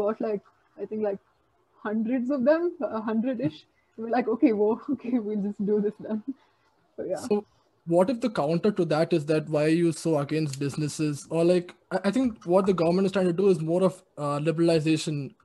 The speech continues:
Speaker 2: uh, as well, so in order to bring in more into the economy. So don't you think it's actually counterproductive to the economy as well? With, with regard to
Speaker 1: Right,
Speaker 2: the, the
Speaker 1: okay,
Speaker 2: li-,
Speaker 1: yeah.
Speaker 2: the licenses as well, licenses and things like that.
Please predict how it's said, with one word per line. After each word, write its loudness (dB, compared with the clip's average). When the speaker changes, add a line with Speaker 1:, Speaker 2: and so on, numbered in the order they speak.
Speaker 2:
uh, -6
as -6
well, 0
so -8
in -4
order -2
to -4
bring -4
in -4
more -4
into -8
the -6
economy. -4
So -4
don't 4
you 4
think 2
it's 2
actually 0
counterproductive -2
to -6
the -4
economy -4
as -8
well? -10
With, -10
with -6
regard 0
to 0
Speaker 1:
Right, 0
Speaker 2:
the, -12
the -2
Speaker 1:
okay, 0
Speaker 2:
li-, 6
Speaker 1:
yeah. 2
Speaker 2:
the 2
licenses -2
as -4
well, -4
licenses -4
and -8
things -10
like -8
that. -12